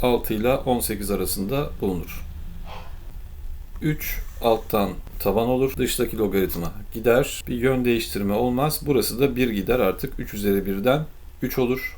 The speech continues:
İki taban olarak üçün altına gelir. İki üzeri üç yani sekiz olur. Bu logaritma da gider. Yani x eksi bir büyüktür sekiz kalır. Eksi biri karşıya atarsak x büyüktür dokuz.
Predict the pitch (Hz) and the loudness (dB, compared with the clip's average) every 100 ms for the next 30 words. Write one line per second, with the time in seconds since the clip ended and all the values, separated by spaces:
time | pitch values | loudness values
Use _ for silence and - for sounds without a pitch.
0 | - 139 190 180 147 123 113 104 98 92 | -8 -2 -2 2 2 4 4 4 4 2
1 | - - 113 123 120 123 131 131 127 139 | -4 -8 -4 0 0 0 0 0 2 0
2 | - - 131 - 127 117 120 120 131 - | -2 -4 -4 0 0 4 4 4 -2 2
3 | 104 98 92 - 101 127 120 135 - - | 4 4 2 0 0 2 4 2 -2 -10
4 | - 156 139 117 101 - 95 92 95 131 | -4 4 4 6 4 2 -2 -2 0 2
5 | 139 120 101 131 147 139 - 113 104 101 | 4 4 4 2 -4 -2 0 0 0 -2
6 | 98 139 123 120 117 - 151 151 - 101 | 0 0 0 2 2 0 -2 0 0 0
7 | - - 95 120 - - - 117 - 127 | 0 0 0 -2 -4 -8 -4 -2 -2 -2
8 | 113 - 113 107 117 98 92 92 - 156 | -2 0 0 2 2 2 0 0 -2 -2
9 | - - - - - 98 101 - 151 - | -6 -8 -4 -2 -2 0 -2 0 -2 -2
10 | - - 110 - | -6 -2 -2 0